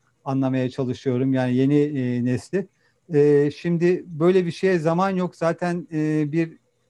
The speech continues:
e, anaforun, bir, e, çevremin içinde, e, gençler. Yani eğitim ve okul, e, çok daha baskın bizim dönemimize göre. Hani bizim dönemimizde okul okumak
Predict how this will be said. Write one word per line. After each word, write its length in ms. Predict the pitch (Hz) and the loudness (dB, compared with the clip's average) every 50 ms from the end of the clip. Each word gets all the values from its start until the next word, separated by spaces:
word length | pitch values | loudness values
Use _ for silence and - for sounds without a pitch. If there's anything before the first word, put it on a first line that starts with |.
| _ _ _ _ _ 151 | _ _ _ _ _ 2
e, 220 | 143 143 143 151 | 4 4 4 2
anaforun, 760 | 151 165 156 160 160 156 - - 165 160 165 165 170 170 151 | 0 0 -2 0 0 -2 -2 -4 -4 -2 -2 -4 -4 -6 -6
bir, 220 | 156 156 151 151 147 156 | -4 -6 -6 -6 -6 -2
e, 300 | 147 147 147 147 147 147 | -2 0 2 0 0 -2
çevremin 540 | 147 - - - 156 151 147 156 156 160 165 | -4 -8 -4 -2 0 0 2 0 0 0 -2
içinde, 580 | 156 147 - - 151 151 147 160 151 143 139 143 | -2 -4 -4 -2 -2 0 2 2 2 0 0 -2
e, 360 | 131 127 127 123 123 123 123 | -4 -4 -2 -2 -2 -2 -2
gençler. 640 | 120 123 131 131 123 - - - 127 120 107 - _ _ _ _ _ _ _ _ _ _ _ _ _ - | -2 0 0 -2 -2 -4 -6 -6 -6 -6 -6 -10 _ _ _ _ _ _ _ _ _ _ _ _ _ -2
Yani 440 | 143 143 139 139 139 139 147 151 - | 0 0 0 0 0 -2 -2 -4 -4
eğitim 580 | - 151 156 160 151 147 - 165 165 165 170 165 | -2 0 0 0 0 -2 -4 -6 -4 -4 -2 -2
ve 120 | 151 156 | -2 -2
okul, 520 | 165 165 160 143 - - 180 175 170 175 - - _ _ _ _ _ _ _ 170 | 0 -2 -2 -4 -2 0 0 0 0 -2 -6 -12 _ _ _ _ _ _ _ -4
e, 220 | 156 147 147 147 143 | -2 0 0 0 0
çok 300 | 143 - 185 180 185 _ | 0 -2 -2 -4 -2 _
daha 380 | 151 131 135 135 127 127 127 | -4 -2 -2 -4 -4 -6 -2
baskın 540 | 131 139 131 - - _ - 123 117 123 127 | -2 -2 -2 -2 -6 _ -8 -6 -6 -6 -6
bizim 260 | 127 120 131 139 139 | -6 -4 -4 -4 -2
dönemimize 520 | 135 135 127 127 127 127 120 113 113 120 120 | -2 -2 -2 0 -2 -2 -4 -4 -4 -4 -4
göre. 300 | 113 117 113 123 156 147 - _ _ _ _ _ _ _ _ _ _ _ _ _ _ _ | -4 -4 -6 -6 -8 -8 -12 _ _ _ _ _ _ _ _ _ _ _ _ _ _ _
Hani 360 | - 143 147 151 151 165 165 - _ _ _ _ _ | -2 0 2 2 2 0 -2 -10 _ _ _ _ _
bizim 260 | 143 143 147 180 185 | -4 0 2 2 4
dönemimizde 520 | 170 175 175 180 180 185 185 180 165 160 185 | 4 4 4 4 2 2 0 -2 0 2 2
okul 380 | 190 180 175 180 - 202 202 | 2 2 0 0 -2 -2 0
okumak 600 | 190 170 143 - - 175 180 196 185 - _ _ | 0 -2 -2 -2 -2 0 0 -2 -2 -6 _ _